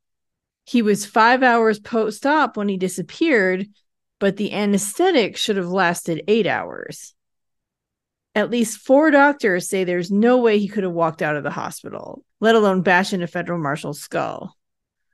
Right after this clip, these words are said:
Frank asks if the marshal survived, and we learn that he is touch and go.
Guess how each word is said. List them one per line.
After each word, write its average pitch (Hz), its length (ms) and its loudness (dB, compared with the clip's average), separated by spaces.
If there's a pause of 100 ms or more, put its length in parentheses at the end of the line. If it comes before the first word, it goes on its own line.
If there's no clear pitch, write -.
(240)
Frank 269 400 2
asks 190 340 2
if 185 120 -6
the 190 80 -4
marshal 165 340 -2
survived, 170 800 0 (100)
and 180 220 -4
we 180 80 -2
learn 175 260 -2
that 165 220 -4
he 185 180 -4
is 165 140 -4
touch 147 280 -6
and 151 140 -8
go. - 220 -12